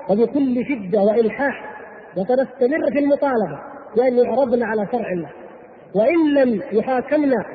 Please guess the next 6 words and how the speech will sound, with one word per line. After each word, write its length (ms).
وإن 160
لم 220
تحتسب 640
الجهات 480
المسؤولة 600
في 260